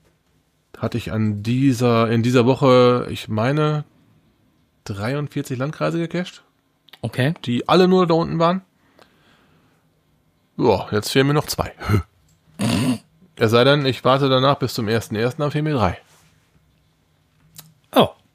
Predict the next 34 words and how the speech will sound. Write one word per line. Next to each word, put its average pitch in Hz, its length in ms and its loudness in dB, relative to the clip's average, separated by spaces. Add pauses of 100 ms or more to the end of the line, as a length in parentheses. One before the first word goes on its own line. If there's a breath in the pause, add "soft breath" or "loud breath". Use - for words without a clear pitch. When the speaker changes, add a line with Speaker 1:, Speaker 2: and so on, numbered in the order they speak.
(120)
Speaker 1:
Ja. 101 200 -2 (760)
Und 208 140 -2
weißt 143 160 4
du 135 60 4
auch 120 60 0
warum? 135 340 -2 (280)
Speaker 2:
Hm. 117 240 -2 (380)
Speaker 1:
Ja? 151 180 0 (400)
Nö. 117 140 0 (380 loud breath)
Speaker 2:
Nö. 160 100 -2 (160 loud breath)
Speaker 1:
Äh, 104 480 2
Hanau. 113 680 -4 (400)
Die 127 140 -4
Stadt - 420 -6 (100)
Hanau 147 360 2
Speaker 2:
Ah. 190 280 2
Speaker 1:
grenzt 147 280 0
sich 147 100 0
vom 147 160 -2
Kreis 147 320 -2
Hanau 131 260 0
ab. - 180 -4 (840 loud breath)
Speaker 2:
Okay. 147 360 -2
Speaker 1:
Da 107 140 2
gibt's 117 300 -4
einen 110 280 0
neuen 117 260 4
Kreis, 170 400 0 (140)
die 120 60 -10
Stadt - 280 -6
Hanau 151 280 2
halt. 170 240 -2 (380)
Speaker 2:
Okay. 165 340 2 (1080)
Speaker 1:
Ja. 113 140 2